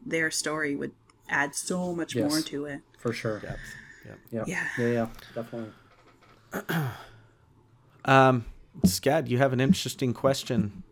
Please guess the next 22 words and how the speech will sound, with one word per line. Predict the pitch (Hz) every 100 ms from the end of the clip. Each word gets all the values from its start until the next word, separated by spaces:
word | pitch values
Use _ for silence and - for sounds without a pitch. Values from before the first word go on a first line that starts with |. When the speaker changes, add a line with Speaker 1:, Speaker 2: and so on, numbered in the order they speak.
| - - -
Speaker 3:
about, | 120 110 110 113 -
uh, | 110 107 104 - - _ _ _ _ _ _ _ - -
words. | 113 110 120 107 - - - _ -
Speaker 2:
<laughs> | - - -
I | 135
do. | 117 135 151 117 - - - - -
<laughs> | 131 127 113 - - - - 151
But | 147
I | 131
did | 123 175
keep | - 143
yours | 139 147 135
in | 123
there | 120
too. | 117 131 113
I |
guess | 120 143
we'll | 135
do | 135
that | 131
one | 117 110
later. | 113 107 101